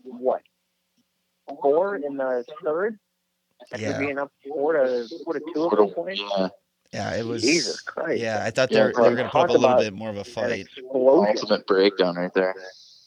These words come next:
Speaker 1: Oh, my God.
Speaker 3: Um, yeah. That, that's a pre-, that series didn't really surprise me too much.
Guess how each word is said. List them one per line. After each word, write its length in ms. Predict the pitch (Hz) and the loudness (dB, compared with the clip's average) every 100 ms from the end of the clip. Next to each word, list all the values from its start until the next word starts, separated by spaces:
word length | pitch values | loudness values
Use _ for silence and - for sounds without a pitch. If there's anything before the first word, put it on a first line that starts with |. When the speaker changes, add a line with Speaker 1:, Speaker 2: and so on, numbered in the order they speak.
| _ - - | _ -8 0
Speaker 1:
Oh, 240 | 127 151 | 4 4
my 200 | 139 - - | 2 -4 -4
God. 460 | 117 120 127 117 - _ _ _ _ _ _ _ _ _ _ - - - | -2 0 -2 -8 -14 _ _ _ _ _ _ _ _ _ _ -18 -18 0
Speaker 3:
Um, 280 | 110 107 101 107 | 2 4 0 0
yeah. 440 | 127 135 117 123 120 - _ _ _ _ _ _ _ _ | 6 6 6 2 -4 -10 _ _ _ _ _ _ _ _
That, 200 | 135 156 143 165 - - _ _ _ _ | 2 2 2 -10 -12 -20 _ _ _ _
that's 160 | - 170 | -2 0
a 40 | |
pre-, 240 | - 175 - 339 | -2 -2 -4 0
that 160 | 135 | 2
series 320 | - 147 156 139 | 2 2 2 2
didn't 200 | 147 123 | 0 0
really 180 | 120 | -2
surprise 500 | 98 101 - 95 101 | -4 -6 0 2 2
me 120 | 98 95 | -2 -8
too 260 | - 107 | -6 -4
much. 480 | 101 104 101 - - | -2 -2 -2 -6 -12